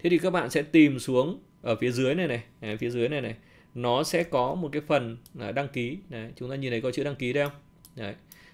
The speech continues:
Thì chúng ta sẽ kích vào đăng ký này để đăng ký kênh. Đấy, đăng ký kênh. Đấy, trước mắt là chúng ta kích vào đây, đăng ký kênh này, kích đăng ký kênh này. Đấy. Và sau khi đăng ký kênh xong thì có phải là chúng ta sẽ nhìn thấy là,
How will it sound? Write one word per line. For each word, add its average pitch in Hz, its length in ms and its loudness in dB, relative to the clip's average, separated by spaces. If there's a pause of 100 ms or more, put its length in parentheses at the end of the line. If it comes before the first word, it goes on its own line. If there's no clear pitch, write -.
Thì 127 80 -4
chúng 147 160 0
ta 170 100 4
sẽ 165 140 2
kích 240 320 -2
vào 143 200 0
đăng 147 120 2
ký 147 200 2
này 151 320 0
để 113 140 -4
đăng 143 120 0
ký 147 160 -2
kênh. 185 220 4 (280)
Đấy, 120 180 -6
đăng 143 140 -6
ký 127 120 -6
kênh. 147 220 -4 (520)
Đấy, 117 140 -6
trước 165 160 0
mắt 180 140 0
là 165 60 0
chúng 135 140 -6
ta 143 100 0
kích 180 200 -2
vào 139 80 0
đây, 131 180 4
đăng 139 120 -2
ký 131 120 -4
kênh 160 220 4
này, 117 160 0 (320)
kích 165 180 -2
đăng 135 120 -4
ký 123 120 -2
kênh 139 220 0
này. 107 140 -4 (160)
Đấy. 113 300 -2 (540)
Và 143 120 0
sau 180 200 2
khi 185 160 4
đăng 175 140 2
ký 156 120 4
kênh 180 260 2
xong 190 320 0 (480)
thì 139 100 -4
có 143 120 0
phải 151 200 2
là 120 100 2
chúng 135 180 -4
ta 156 140 0
sẽ 151 140 0
nhìn 151 220 0
thấy 117 260 2
là, 123 440 -2